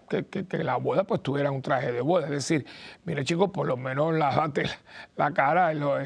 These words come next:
y ponte un poquito de, por lo menos un lavajito de gato, ¿no? Y ponte una ropa", porque estabas en la calle todo hara-, harapa-, harapiento, ¿no? Y, eh, vio que no iba vestido con traje de boda, que, por cierto, no te lo tenías que comprar, te lo estaban dando gratis, ¿no?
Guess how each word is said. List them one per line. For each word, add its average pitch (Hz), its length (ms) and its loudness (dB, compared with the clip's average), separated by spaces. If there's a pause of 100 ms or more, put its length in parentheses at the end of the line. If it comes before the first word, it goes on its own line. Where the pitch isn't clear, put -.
(340)
y 139 140 0
ponte 147 360 -4
un 151 80 0
poquito 147 480 2
de, 147 260 -2 (200)
por 160 120 4
lo 156 60 2
menos 196 220 4
un 202 80 2
lavajito 185 500 2
de 175 160 0
gato, 170 400 2
¿no? 190 220 4 (400)
Y 151 100 4
ponte 131 320 2
una 151 160 6
ropa", 143 240 6
porque 160 160 0
estabas 139 340 2
en 131 80 4
la 143 140 0
calle 143 280 4
todo 139 220 2
hara-, 139 400 0
harapa-, 127 460 0
harapiento, 131 800 0
¿no? 190 200 2 (920)
Y, 254 400 4
eh, 151 420 6 (640)
vio 147 300 4
que 202 160 4
no 147 280 4
iba 147 200 4
vestido 147 480 0
con 226 160 0
traje 135 320 -2
de 127 80 0
boda, 196 280 4
que, 147 120 -6
por 127 160 -4
cierto, 165 320 2
no 131 140 -4
te 135 100 2
lo 135 100 2
tenías 131 300 0
que 147 100 0
comprar, 170 380 2
te 185 80 -4
lo 127 80 -2
estaban 127 400 -2
dando 127 320 -2
gratis, 139 440 0
¿no? 160 200 -4